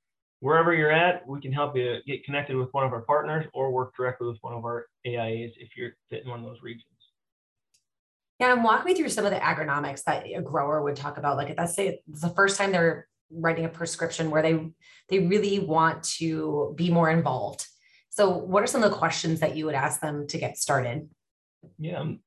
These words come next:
Speaker 1: <clears throat> it's really simple, really. Uh, a lot of the things that whenever I go into ba-, talking about fertility,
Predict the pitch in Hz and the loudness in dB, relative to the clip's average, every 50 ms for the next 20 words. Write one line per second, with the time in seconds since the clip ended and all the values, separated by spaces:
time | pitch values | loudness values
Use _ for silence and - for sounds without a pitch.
0 | _ _ _ _ - 226 214 196 190 160 156 - 135 131 - 156 160 160 156 - | _ _ _ _ 0 2 2 4 2 2 0 -2 -6 -6 -2 0 0 0 0 0
1 | - 156 156 - 117 110 117 135 143 127 123 127 113 - _ _ _ _ _ _ | -4 -4 -2 -2 -2 -2 -2 -2 0 0 -2 -2 -4 -8 _ _ _ _ _ _
2 | _ _ 120 120 120 117 113 107 - 123 131 139 147 143 131 120 - 135 139 139 | _ _ 0 2 2 2 2 0 2 2 2 2 2 -2 -6 -6 -6 -6 -4 -4
3 | 131 - 131 120 113 - - _ _ _ _ _ _ _ _ _ _ _ _ _ | -4 -4 -4 -4 -4 -6 -12 _ _ _ _ _ _ _ _ _ _ _ _ _
4 | _ _ _ _ _ _ _ _ _ _ _ - 127 135 143 147 151 147 147 139 | _ _ _ _ _ _ _ _ _ _ _ -6 0 0 2 4 6 4 6 6
5 | 147 147 143 139 139 131 120 107 117 131 - - - _ _ _ - 143 135 139 | 6 4 4 4 0 -4 -6 -2 -2 -2 -2 -2 -8 _ _ _ 2 4 4 4
6 | - 135 131 127 131 123 127 - 113 110 - 131 131 131 131 131 123 123 - | 2 -2 0 0 0 -2 -2 -6 -10 -8 -4 -2 -2 -2 -4 -4 -10 -12 -14